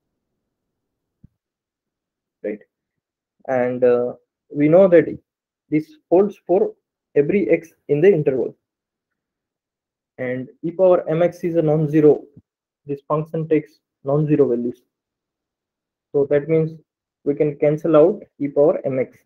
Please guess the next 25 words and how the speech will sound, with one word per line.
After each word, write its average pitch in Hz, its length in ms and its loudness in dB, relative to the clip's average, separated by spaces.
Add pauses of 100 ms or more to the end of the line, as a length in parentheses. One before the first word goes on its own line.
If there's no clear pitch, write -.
(1080)
both 139 140 0
the 131 100 -2
sides. - 420 -6 (1200)
Or 123 320 -2 (640)
in 131 120 -6
other 131 220 -2
words, 131 240 0 (160)
multiplying 139 520 -2
by 131 80 2
e 123 100 -4
power 123 220 0
minus 123 380 -6 (180)
mx, 165 420 -8 (200)
we 139 100 -8
get 143 260 2
the - 60 -6
polynomial 143 640 0 (220)
A 139 220 4
M 139 160 0
square 170 360 0
plus 151 340 -4 (380)
b 131 220 -2
m 127 120 -4
plus 123 200 -6 (120)
c 214 200 -6